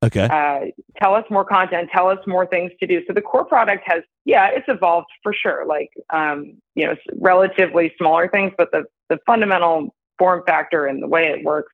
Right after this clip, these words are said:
Speaker 2: like, you know, it's made, it's made natural improvements in its life cycle. The, where we're doing some kind of, like, nonlinear improvements based on customer feedback is, like, the platform and the content and other products that can enhance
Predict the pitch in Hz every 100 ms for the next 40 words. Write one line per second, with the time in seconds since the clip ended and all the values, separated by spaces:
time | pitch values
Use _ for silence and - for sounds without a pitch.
0 | - 151 147 _ - _ - 151 139 196
1 | 180 180 208 220 208 165 170 165 170 -
2 | 165 151 151 147 147 151 135 135 - -
3 | 151 - 160 156 - - - 165 170 160
4 | - - - - - 202 220 220 214 196
5 | 196 185 185 175 175 165 151 151 160 165
6 | 170 180 175 170 170 165 160 151 151 156
7 | 165 143 147 139 151 151 147 139 151 -
8 | 151 147 160 160 147 143 - 175 156 -
9 | - - - 170 156 - 151 143 147 147
10 | - 170 160 - 139 143 - - - -
11 | - - - - - 185 180 - 165 165
12 | 165 - 165 156 - 165 160 - 180 175